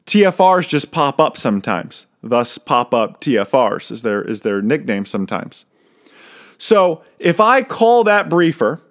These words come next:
and he or she says there's no T F Rs in that area, and sure enough, I'm out flying. Next thing you know, I land, and I've got some agents waiting for me saying, "Hey,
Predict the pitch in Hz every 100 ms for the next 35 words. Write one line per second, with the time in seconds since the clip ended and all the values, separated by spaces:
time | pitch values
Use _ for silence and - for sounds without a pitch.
0 | _ _ _ _ _ - _ _ 175 170
1 | 165 165 170 - _ _ - 233 233 220
2 | - 233 - 214 175 196 170 202 208 -
3 | 220 190 175 196 165 123 135 151 156 147
4 | 165 180 117 123 160 _ _ - - 160
5 | 156 - 220 208 202 - 196 214 196 175
6 | - 208 208 165 170 - - 196 226 -
7 | 220 208 202 185 165 190 233 214 175 185
8 | 202 202 196 175 - 214 240 180 180 160
9 | 160 208 240 214 160 175 156 175 175 190
10 | 170 165 214 220 196